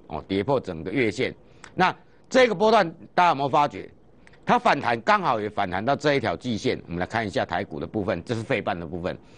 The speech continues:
它反弹出现在十二月三号，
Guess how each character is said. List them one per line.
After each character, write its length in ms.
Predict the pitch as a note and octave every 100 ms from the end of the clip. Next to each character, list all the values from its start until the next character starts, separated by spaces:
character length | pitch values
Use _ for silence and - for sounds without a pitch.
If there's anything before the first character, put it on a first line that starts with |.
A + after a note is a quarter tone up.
| - - - -
它 140 | F#3
反 200 | - G2
弹 180 | D#2+ F2
出 140 | B2
现 120 | C3
在 120 | C3 A2+
十 160 | -
二 120 | G2+
月 120 | B2 G#2+
三 320 | - G#2+ A2
号， 220 | A2